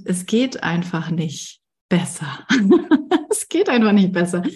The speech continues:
Das ist schon die beste Ausgabe der Dualität, die wir hier sehen können. Mit all ihren Opfern, die sie so fordert.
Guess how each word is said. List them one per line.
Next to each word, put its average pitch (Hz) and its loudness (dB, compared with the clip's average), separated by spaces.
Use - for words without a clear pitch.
Das 214 0
ist 247 2
schon 226 4
die 220 4
beste 220 -2
Ausgabe 185 0
der 185 0
Dualität, 185 -2
die 156 -6
wir 147 -4
hier 160 -6
sehen 160 -6
können. 170 -10
Mit 180 0
all 214 0
ihren 190 2
Opfern, 185 -2
die 175 -4
sie 180 -4
so 175 -4
fordert. 165 -8